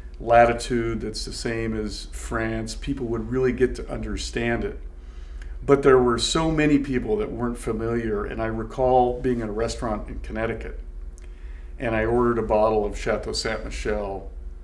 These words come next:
and the wait, wait staff came over, and she said, "I'm sorry, but, um, I recommend something else."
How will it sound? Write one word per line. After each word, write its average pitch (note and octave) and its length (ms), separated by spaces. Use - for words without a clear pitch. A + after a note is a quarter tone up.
and A2+ 160
the G#2 60
wait, B2 400
wait - 320
staff A2+ 420
came A2 240
over, A#2+ 560
and A2 440
she - 200
said, A#2 480
"I'm B2 160
sorry, C3+ 480
but, A2+ 440
um, A2 500
I C3 60
recommend A#2+ 500
something G#2+ 340
else." - 460